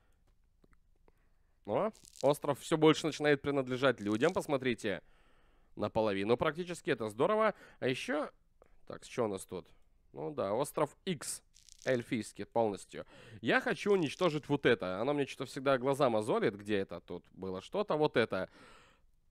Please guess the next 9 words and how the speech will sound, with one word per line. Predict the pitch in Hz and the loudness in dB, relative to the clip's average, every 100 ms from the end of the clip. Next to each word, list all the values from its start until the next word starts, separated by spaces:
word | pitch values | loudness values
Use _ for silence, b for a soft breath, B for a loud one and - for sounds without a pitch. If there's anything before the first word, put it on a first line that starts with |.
| _ - | _ -2
Это | 135 - 175 | 0 2 0
динамит. | 143 156 139 104 90 | 4 8 8 6 0
Я | 113 233 | -4 0
не | 156 | 0
знаю. | 117 110 95 95 | 2 2 2 0
Мне | 120 214 233 214 196 180 | 0 2 2 2 2 2
он | 214 220 226 220 214 208 202 | 0 -4 -8 -10 -8 -4 4
не | 175 | 6
нравится. | 135 110 92 90 - 85 | 8 6 4 -6 -12 -14